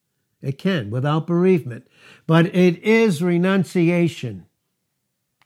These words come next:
complete renunciation of everything in sorrow that turned away our hearts from him. And that can happen for us, to us,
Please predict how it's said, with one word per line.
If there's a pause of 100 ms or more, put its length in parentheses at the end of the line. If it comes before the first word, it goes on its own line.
(120)
complete
renunciation
of (160)
everything (720)
in
sorrow
that
turned
away
our
hearts
from
him. (480)
And
that
can
happen
for
us, (300)
to
us,